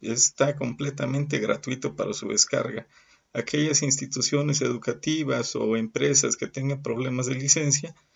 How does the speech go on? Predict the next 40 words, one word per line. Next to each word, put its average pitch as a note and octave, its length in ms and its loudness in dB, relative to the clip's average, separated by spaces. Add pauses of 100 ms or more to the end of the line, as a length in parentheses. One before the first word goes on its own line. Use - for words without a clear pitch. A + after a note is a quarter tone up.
(640)
sin B2+ 380 6
duda F3 260 4
alguna E3 680 0
usen C#3 400 2
LibreOffice, C3+ 680 2
que - 80 -8
les G#2 180 -4
va - 60 -2
a C3 60 0
ayudar C3 280 0
bastante D3 680 4
a G#2+ 340 0 (380)
poder C3+ 300 2
continuar B2 440 -2
con G#2 140 -6
las A2 160 -2
operaciones A2 500 -2
de A#2 80 -2
su A#2 140 -2
negocio B2+ 500 0
sin A2+ 220 2
necesidad A2+ 480 2
de A#2+ 80 0
hacer B2 260 4
pagos C#3 480 0 (720)
onerosos A#2+ 560 2
de A2 80 2
licencia. G#2+ 460 2 (1200)
La B2 160 0
siguiente C#3+ 1300 4
opción D#3+ 480 0
que E3+ 100 -4
les C3+ 240 2
te-, C#3 200 -2
traigo, D#3+ 600 2
pues, B2 160 0
viene C#3 240 0
siendo C#3+ 280 2
el B2+ 100 0
navegador, C3 580 2